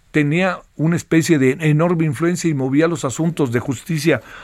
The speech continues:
eh, a través de la judicatura a su antojo? Y tercero, ¿es cierto que la señora Olga Sánchez Cordero tenía, ah, presentaba muchos asuntos como el caso Collado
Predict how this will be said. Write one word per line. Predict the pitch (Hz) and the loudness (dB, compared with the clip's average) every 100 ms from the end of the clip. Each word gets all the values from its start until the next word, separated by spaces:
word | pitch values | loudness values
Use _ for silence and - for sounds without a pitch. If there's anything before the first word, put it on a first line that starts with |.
| - | -6
eh, | 151 156 | 0 0
a | 147 | 0
través | 123 143 160 | 0 0 2
de | |
la | 139 | 0
judicatura | 123 131 120 120 156 143 | 0 -2 -2 -2 2 0
a | |
su | 120 | 0
antojo? | 120 110 127 160 160 - - | -4 -4 -4 -6 -10 -18 -10
Y | 135 | -6
tercero, | 120 143 214 190 - | 0 2 4 2 2
¿es | - 170 | 2 4
cierto | 185 196 180 160 | 4 2 2 2
que | 175 175 175 - - | 4 2 0 -12 -6
la | 123 | -2
señora | 139 143 147 156 123 - - - | 0 0 2 2 0 -4 -8 0
Olga | 151 190 175 | 2 4 2
Sánchez | 175 160 | 0 -2
Cordero | - 135 147 135 127 - - | 0 2 2 2 -2 -6 0
tenía, | 151 151 180 170 143 - - - | 2 6 6 4 0 -10 -14 -4
ah, | 139 131 | -2 0
presentaba | 180 180 170 160 - 185 180 | 0 2 2 2 2 2 4
muchos | 160 160 - | 2 0 0
asuntos | 135 - 165 139 120 | -2 0 -2 -2 -4
como | 127 120 | -2 -2
el | 117 | 0
caso | 160 - - | -2 -2 -4
Collado | 123 135 147 120 | 0 2 2 -2